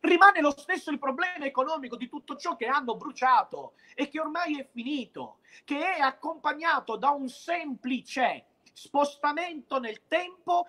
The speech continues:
di tasse di ogni ordine e grado. Questa è la situazione. E non si può pensare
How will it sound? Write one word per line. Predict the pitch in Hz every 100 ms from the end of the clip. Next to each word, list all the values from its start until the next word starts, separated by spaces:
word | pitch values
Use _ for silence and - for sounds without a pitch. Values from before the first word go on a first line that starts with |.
| _
di | 190 269 269
tasse | 349 339 - - 262
di | 254 247
ogni | 277 330 285 254 247
ordine | 302 330 233 - 233 247 294
e | 190
grado. | 175 285 269 196 226 165 - _ _ _ _
Questa | - 403 - 311
è |
la | 285
situazione. | 240 247 208 202 - 165 127 - - _ _ _ - -
E | 240
non | 359
si | 415 349
può | 370 370
pensare | 320 277 - 330 262 220 -